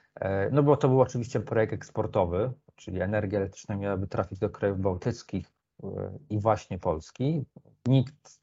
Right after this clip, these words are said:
oczywiście nie był wówczas zainteresowany takim projektem, tym mostem energetycznym, więc projekt zarzucono, także po stronie rosyjskiej. Teraz miałby być reaktywowany w bardzo skomplikowanym udziale razem z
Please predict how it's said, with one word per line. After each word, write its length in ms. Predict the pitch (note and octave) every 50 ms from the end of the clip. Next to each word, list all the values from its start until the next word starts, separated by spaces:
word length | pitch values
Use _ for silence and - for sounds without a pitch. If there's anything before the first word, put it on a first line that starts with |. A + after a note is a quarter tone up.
| _
oczywiście 400 | - G#2+ - A#2+ A2 - - A2+
nie 80 | A2+ G#2
był 160 | G2+ G#2+ G#2
wówczas 300 | G#2+ G#2+ - - G#2 F#2+
zainteresowany 760 | F#2+ - G#2+ G#2 G#2 A2 G#2 G#2 - - G2+ A2 G#2+ G#2+ G2+
takim 260 | - G2 F#2+ - G2 -
projektem, 360 | G#2 G2+ G2 - - G2 F2
tym 120 | - F#2
mostem 360 | F#2 G#2 A2+ - - A2 G2+
energetycznym, 640 | G2 G2 G2 B2+ C3 G#2+ G2+ G2+ - - - G2 G2
więc 140 | F#2+ F#2+ -
projekt 280 | - A2+ A2 G#2 G#2
zarzucono, 600 | G2 G#2+ G#2 G2+ F#2+ G2+ - F#2 F2+ G#2+ C3+ D3 - - - - _
także 240 | - A#2 G2 G2+ G2
po 100 | - G#2+
stronie 260 | - - A2+ G#2+ G2+
rosyjskiej. 600 | F#2+ F#2+ F#2 - F#2+ F#2 - - A#2+ B2 C3 C3+ - - - _ _ _
Teraz 240 | - C3 C#3 B2+ C#3
miałby 360 | C3 A#2+ A#2 A#2 A2+ A2+ A2
być 260 | A2+ G#2+ - - -
reaktywowany 840 | - A2 A#2+ A#2+ A2+ G#2+ - - A#2+ G#2+ A2 G2+ G#2+ G2+ G2+ G#2 G2
w 60 | G#2
bardzo 360 | F#2+ - A#2 C3 C#3+ C#3+ D3
skomplikowanym 760 | B2+ - - B2 G#2+ - A#2 - A#2+ G#2 B2 B2+ B2+ A#2 A2+ G#2+
udziale 300 | G#2 A#2+ B2 B2 A2 G#2
razem 360 | A2+ A#2 A2 A#2+ A#2 A2+ A#2 - _ _ _ _ _ _ _ _ _ - A2 G#2
z 280 | F2 - - - -